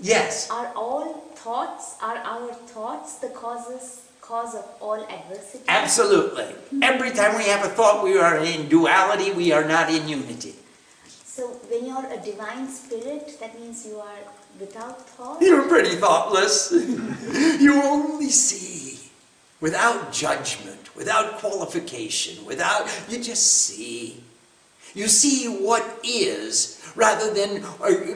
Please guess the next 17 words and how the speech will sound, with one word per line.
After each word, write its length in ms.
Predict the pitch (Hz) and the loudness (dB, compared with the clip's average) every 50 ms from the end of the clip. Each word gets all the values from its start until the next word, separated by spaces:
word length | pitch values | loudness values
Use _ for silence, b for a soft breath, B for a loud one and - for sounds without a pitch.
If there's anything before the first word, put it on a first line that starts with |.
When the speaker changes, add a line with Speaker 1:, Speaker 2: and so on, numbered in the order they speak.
| 175 156 139 | -8 -8 -8
Speaker 1:
dream 480 | - 160 196 202 202 175 156 143 139 | -6 -4 -4 -2 -2 -4 -4 -4 -6
about 440 | 135 131 135 127 131 - - - 180 | -4 0 2 2 2 2 0 -2 0
what 240 | 175 165 165 - - | 0 0 0 0 -2
I 200 | - 143 151 147 | -4 -4 -4 -4
think 400 | 147 - - 147 143 139 143 - | -6 -8 -8 -8 -8 -8 -8 -10
it 180 | 107 107 - - | -12 -14 -14 -18
to 80 | - | -18
be. 320 | - - 110 87 - - - - _ _ _ - _ _ _ _ _ _ _ _ _ _ _ _ _ _ _ _ _ _ _ _ _ _ _ _ B B B B B B B B B _ _ _ _ _ _ | -12 -12 -12 -12 -12 -16 -18 -20 _ _ _ -20 _ _ _ _ _ _ _ _ _ _ _ _ _ _ _ _ _ _ _ _ _ _ _ _ B B B B B B B B B _ _ _ _ _ _
Go 100 | - 180 | -12 -12
on. 120 | 170 - - - - - _ - | -10 -10 -14 -18 -20 -20 _ -20
Speaker 2:
But 120 | 247 - - - - | -20 -20 -20 -20 -20
Swamiji, 600 | - 277 254 254 277 294 285 302 302 302 - - - - - - | -16 -12 -10 -6 -6 -4 -4 -4 -4 -6 -8 -10 -14 -18 -20 -20
if 240 | 254 240 - - 269 | -20 -20 -18 -18 -14
you 120 | 269 269 | -14 -12
have 320 | 262 254 262 269 277 269 269 262 262 - - - _ - - _ _ _ _ _ _ _ _ _ - | -12 -8 -8 -8 -8 -8 -10 -16 -18 -20 -20 -20 _ -20 -20 _ _ _ _ _ _ _ _ _ -20
a 60 | 220 | -20
feeling 680 | - - - - 285 285 294 277 254 220 196 196 - | -20 -20 -18 -14 -12 -10 -8 -8 -8 -10 -10 -12 -16